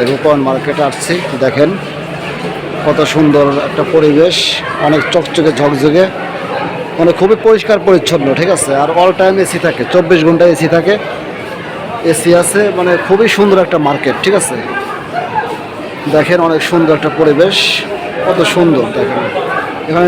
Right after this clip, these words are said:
লিফটের ব্যবস্থা আছে, সবাই লিফটে ওঠানামা করতে পারবে। এই যে এখানে কসমেটিকের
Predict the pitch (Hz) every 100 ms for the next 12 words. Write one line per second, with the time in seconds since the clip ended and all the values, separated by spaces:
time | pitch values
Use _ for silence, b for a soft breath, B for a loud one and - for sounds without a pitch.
0 | 175 190 190 214 208 185 175 208 208 -
1 | 214 196 190 170 175 170 190 175 170 175
2 | 175 175 175 175 175 240 - - - 403
3 | 415 415 403 403 - - - - - 170
4 | 160 160 160 156 185 165 - 160 170 156
5 | 175